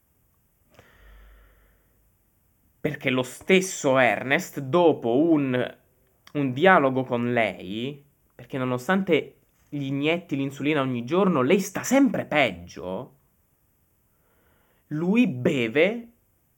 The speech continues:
quella sostanza, quel liquido che gli inietta. Dopo che in questo, in questo dialogo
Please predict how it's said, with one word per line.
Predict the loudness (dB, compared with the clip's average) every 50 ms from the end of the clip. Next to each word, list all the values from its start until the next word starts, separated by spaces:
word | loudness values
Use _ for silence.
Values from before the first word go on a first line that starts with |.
| _ _ _ _
quella | _ 2 4 4 4 4 4 2 0
sostanza, | 0 -2 -6 -8 -6 -4 -2 0 0 0 -2 -4 -8 -4
quel | -2 0 0
liquido | 0 -2 -2 -2 0 0 0 0 0 -4
che | -4 -2 0 0 0 -2 -4 -8 -14 _ _ _ _ _ _
gli | -6 -4
inietta. | -4 -4 -4 -6 -8 -10 -14 -16 -14 _ 0 0 0 0 -4 -10 _ _ _ _ _ _
Dopo | _ -2 0 2 2 2 0 0
che | 2 2 2
in | 2 2 0 -2 -2
questo, | -2 -2 -2 -4 -4 -2 2 2 4 4 2 2 2 0
in | 0 -4 -6 -6
questo | -6 -6 -6 -6 -6 -6 -6 -4
dialogo | -2 2 2 2 2 2 0 0 0 0 0 0 0 -2 -4 -8